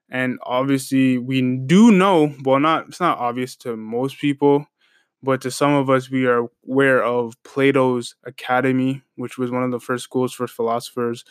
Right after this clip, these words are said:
And, mm, I think after that, his protege, which would have been Aristotle, had a school regarding mathematics and reasoning and all these sort of things. So we can start to see the school system in place where people would go to university.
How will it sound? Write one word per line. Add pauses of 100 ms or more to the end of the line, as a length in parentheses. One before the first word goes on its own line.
(480)
And,
mm, (500)
I
think
after
that,
his
protege,
which
would
have
been
Aristotle, (140)
had
a
school (520)
regarding
mathematics
and
reasoning
and
all
these
sort
of
things. (200)
So
we
can
start
to
see
the
school
system
in
place
where
people
would
go (300)
to
university.